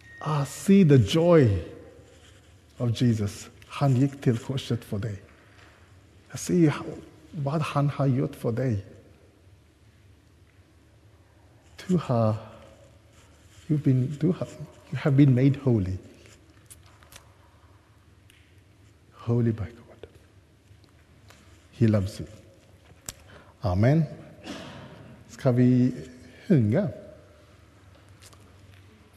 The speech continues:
Låt oss be. Fader, vi tackar dig för, för korset. Tack. Tack att du älskar oss. Tack för att du,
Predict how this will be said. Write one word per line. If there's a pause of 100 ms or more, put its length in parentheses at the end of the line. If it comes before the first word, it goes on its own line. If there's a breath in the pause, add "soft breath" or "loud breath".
(420)
Låt
oss
be.
Fader, (160)
vi
tackar
dig
för, (420 loud breath)
för
korset. (160)
Tack. (1400 loud breath)
Tack
att
du
älskar
oss.
Tack
för
att
du,